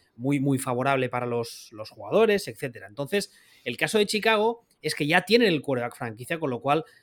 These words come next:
en principio, atraer a posibles agentes libres les va a ser más fácil que lo que decíamos ahora de Seattle, que van a estar en una reconstrucción y que es muy posible que Russell Wilson tampoco esté.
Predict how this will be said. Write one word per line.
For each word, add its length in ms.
en 240
principio, 720
atraer 420
a 140
posibles 480
agentes 340
libres 300
les 140
va 40
a 40
ser 160
más 240
fácil 420
que 120
lo 100
que 80
decíamos 400
ahora 160
de 140
Seattle, 480
que 100
van 100
a 20
estar 160
en 60
una 100
reconstrucción 560
y 80
que 60
es 80
muy 100
posible 340
que 80
Russell 220
Wilson 220
tampoco 320
esté. 400